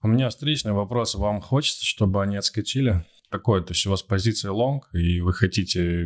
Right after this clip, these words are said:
купить или что? То есть в чём смысл? Если у вас уже есть позиции, вы хотите отскок, или вы хотите купить на сто тридцати, сто, сто двадцати? Это такой принципиально важный момент. Я думаю, что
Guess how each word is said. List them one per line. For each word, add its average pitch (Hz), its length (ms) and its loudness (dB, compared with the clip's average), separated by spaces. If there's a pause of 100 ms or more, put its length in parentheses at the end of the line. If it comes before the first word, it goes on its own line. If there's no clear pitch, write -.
купить 123 460 0
или 85 180 2
что? 85 400 0 (160)
То 92 80 -2
есть - 320 0
в - 60 -14
чём 104 240 2
смысл? 87 420 -4 (100)
Если 98 240 0
у 104 40 4
вас 117 240 0
уже 123 180 -2
есть 151 240 0
позиции, 104 520 -2
вы 92 100 2
хотите 92 420 -2
отскок, 90 460 -2
или 104 100 0
вы 104 140 -2
хотите 101 340 -2
купить 107 380 -2
на 87 140 2
сто 87 180 -2
тридцати, 90 460 -2
сто, 85 280 -2
сто - 280 0
двадцати? 90 400 0
Это 82 200 0
такой 90 300 0
принципиально 90 580 -4
важный 87 280 -4
момент. 120 400 2
Я 117 180 -2
думаю, 120 340 -2
что 104 800 -2